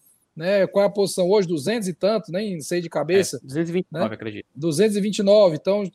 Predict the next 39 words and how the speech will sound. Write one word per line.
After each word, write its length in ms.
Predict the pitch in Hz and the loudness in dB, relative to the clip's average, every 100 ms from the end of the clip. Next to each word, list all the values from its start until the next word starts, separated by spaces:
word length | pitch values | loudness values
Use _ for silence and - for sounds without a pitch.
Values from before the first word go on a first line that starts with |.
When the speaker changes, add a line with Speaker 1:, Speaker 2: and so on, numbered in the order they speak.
| _ | _
Speaker 1:
de 180 | 135 175 | -4 0
repente, 360 | 180 190 202 | 2 0 -2
ano 140 | 214 202 | -2 -4
que 120 | 185 | -6
vem, 220 | 160 220 | -4 -4
você 120 | 208 | -4
tá 200 | 185 190 | -2 0
ali 360 | 190 208 185 117 _ _ _ | 0 0 -4 -6 _ _ _
cento 320 | - 180 233 | -6 -4 -2
e 60 | 202 | -2
vinte 180 | 220 202 | -2 0
e 40 | |
nove. 280 | 185 208 160 | 4 4 4
Opa, 280 | 190 208 135 | 0 -2 -6
melhorou, 640 | 151 233 220 214 202 135 _ _ 127 | -2 0 2 0 0 -2 _ _ -12
né? 240 | 156 240 | -10 -8
Já 60 | 117 | -6
Speaker 2:
Uhum. 300 | 123 156 180 | -2 0 0
Speaker 1:
é, 40 | |
já 100 | 151 160 | 0 0
é 20 | |
um 100 | - | 2
passo 320 | 247 311 339 | 0 0 -2
grande. 480 | 294 262 262 196 127 _ _ _ _ _ | 0 2 2 -2 -6 _ _ _ _ _
É, 80 | - | 0
é, 560 | 254 294 285 254 254 240 | 2 4 2 0 -6 -4
é 20 | |
semelhante 760 | - 330 330 311 277 330 359 311 | -6 -8 -8 -4 -2 -4 -4 -6
a 40 | |
essa 160 | 294 285 | -4 -4
evolução 440 | 277 277 - 285 | -4 -6 -8 -10
do 100 | 302 | -8
ranking 260 | 220 285 320 | -10 -10 -8
de 100 | 330 | -8
clubes 260 | - 330 | -6 -6
da 80 | 339 | -4
C 160 | - 349 | -6 -4
B 80 | 370 | 2
F. 420 | 302 269 - | 4 2 -2